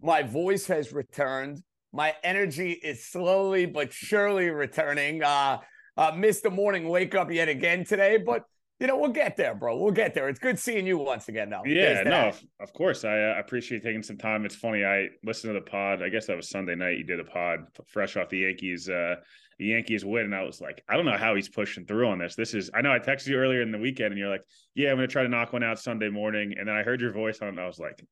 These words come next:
Speaker 2: "I'm
Speaker 1: It was
Speaker 2: impressed."
Speaker 1: bad
Speaker 2: You
Speaker 1: news, dude. Listen, it was bad news. I sounded like Doc Rivers when he does those, like, sideline interviews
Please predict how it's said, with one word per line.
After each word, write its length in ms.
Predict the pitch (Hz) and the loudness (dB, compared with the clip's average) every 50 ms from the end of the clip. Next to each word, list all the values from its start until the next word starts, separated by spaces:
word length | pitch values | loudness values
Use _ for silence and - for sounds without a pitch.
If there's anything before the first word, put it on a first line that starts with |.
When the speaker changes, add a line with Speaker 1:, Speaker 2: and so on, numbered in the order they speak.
| _ - | _ -4
Speaker 2:
"I'm 140 | 107 123 | -2 0
Speaker 1:
It 140 | 127 135 165 | 2 2 2
was 100 | 180 170 | 2 2
Speaker 2:
impressed." 220 | 147 - 170 175 185 | 2 4 4 4 4
Speaker 1:
bad 60 | 190 | 4
Speaker 2:
You 60 | - | 4
Speaker 1:
news, 320 | 196 196 190 185 165 135 113 | 4 4 4 4 2 0 0
dude. 340 | - 170 165 160 151 127 - _ _ _ _ | 0 2 2 2 2 -2 -6 _ _ _ _
Listen, 340 | - 165 190 175 - 175 160 | -2 -2 -2 0 0 -2 0
it 100 | 170 185 | 0 0
was 140 | 175 170 143 | 0 -2 -4
bad 300 | - 180 175 180 175 175 | 0 0 2 2 2 2
news. 240 | 180 180 165 135 113 | 0 -2 -2 -2 -2
I 120 | 156 160 - | -2 -2 -2
sounded 360 | - - 196 185 185 185 185 | -2 0 0 0 2 2 2
like 220 | 175 170 156 127 | 2 2 2 2
Doc 300 | - 160 165 165 160 - | 2 2 2 2 0 0
Rivers 580 | 165 160 156 160 160 156 156 143 131 127 123 - | -2 0 0 0 2 4 4 4 4 0 -2 -4
when 120 | 143 143 | -4 -4
he 100 | 139 139 | -4 -4
does 340 | 123 104 151 147 151 135 117 | -2 -2 -2 0 -2 -2 -2
those, 280 | - 165 156 147 127 110 | 0 0 0 0 -2 -4
like, 180 | 151 135 117 | -4 -6 -6
sideline 500 | - - - 135 143 147 156 151 156 156 | -6 -4 -2 0 0 0 0 0 -2 -2
interviews 640 | 151 151 156 160 160 143 151 165 165 165 165 156 - | -4 -6 -4 -4 -4 -2 0 0 0 0 -2 -6 -10